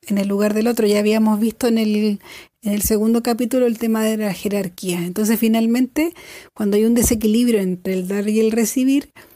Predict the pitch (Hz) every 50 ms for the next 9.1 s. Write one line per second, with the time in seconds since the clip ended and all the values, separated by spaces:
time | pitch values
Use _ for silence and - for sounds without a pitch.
0 | _ _ - 220 226 254 277 269 - 285 269 269 262 262 254 247 254 262 269 240
1 | - 262 247 - 294 240 247 247 254 254 254 247 247 240 233 226 233 247 226 226
2 | - - 269 262 262 262 - - 254 240 247 202 - - 233 - 226 226 226 226
3 | 240 247 240 247 226 - 254 240 226 226 220 214 208 208 208 208 220 226 233 233
4 | 220 214 220 220 220 220 220 233 247 233 - - 254 233 - - - 220 226 220
5 | 226 233 240 240 - - - - - - _ _ _ _ _ _ - 226 220 226
6 | 220 214 196 185 185 165 - - _ _ - - 196 202 202 208 202 196 190 185
7 | 180 180 185 170 156 - _ _ _ _ _ _ _ _ _ _ _ _ _ _
8 | _ - - - - 196 208 220 214 - 240 226 226 226 226 226 233 240 254 254
9 | 285 330